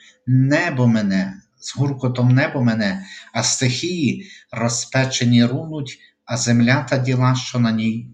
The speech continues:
погорять". Коли Господь буде судити грішників, це буде страшно. Після того, як фарисеї самі собі винесли вирок, вони вже не продовжували нічого не розуміти.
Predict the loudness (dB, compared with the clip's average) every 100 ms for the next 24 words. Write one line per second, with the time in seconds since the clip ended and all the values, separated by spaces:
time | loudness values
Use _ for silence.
0 | -14 -10 -6 -6 -8 -10 -20 _ _ _
1 | _ -20 _ _ 0 0 0 -4 -2 -2
2 | -2 0 0 0 0 0 0 0 0 -4
3 | -6 -6 -8 -8 -10 -8 -6 -6 -10 -12
4 | -14 -12 -12 -14 _ _ -20 -18 -4 -2
5 | 0 -2 -4 -6 0 2 2 -2 -4 -2
6 | -2 -4 -4 -2 -4 -2 -2 -2 -4 -2
7 | 0 0 -2 -2 -4 -4 -4 -4 -6 -8
8 | -12 _ -20 -18 -2 2 4 2 2 2
9 | 2 0 -4 -2 -4 -6 -4 -2 0 -2
10 | -6 -12 -20 -6 2 2 2 -2 0 2
11 | 2 2 0 0 0 0 -2 -8 -16